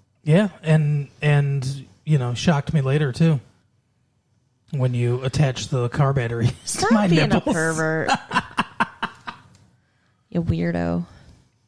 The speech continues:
Speaker 1: Speaking of weirdos, I have <laughs> a, I have a letter here from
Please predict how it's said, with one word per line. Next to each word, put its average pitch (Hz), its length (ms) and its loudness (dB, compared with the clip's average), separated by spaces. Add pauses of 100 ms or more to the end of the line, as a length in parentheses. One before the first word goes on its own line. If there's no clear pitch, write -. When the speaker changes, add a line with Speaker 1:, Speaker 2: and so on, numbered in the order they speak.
(180)
Speaker 1:
Speaking 170 440 2
of 113 100 -4
weirdos, 120 580 -2 (880)
I 160 120 2
have - 840 -2
<laughs> - 40 -4
a, 165 480 0 (1000)
I 151 80 0
have 135 520 2
a 135 200 0
letter 135 400 2
here 123 340 -2 (540)
from 120 540 0